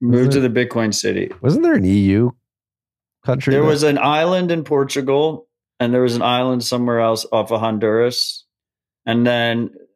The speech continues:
Speaker 1: the Mexico announcement was pretty much bullshit because she
Speaker 2: Rug
Speaker 1: launched
Speaker 2: pull.
Speaker 1: a C B D C, uh, like, uh,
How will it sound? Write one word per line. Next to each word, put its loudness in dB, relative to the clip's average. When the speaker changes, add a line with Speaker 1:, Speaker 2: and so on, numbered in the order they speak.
Speaker 1:
the 0
Mexico -2
announcement -2
was -2
pretty -6
much -4
bullshit -2
because -4
she -2
Speaker 2:
Rug 2
Speaker 1:
launched 2
Speaker 2:
pull. 0
Speaker 1:
a 0
C -2
B -2
D -2
C, -4
uh, -4
like, -2
uh, -2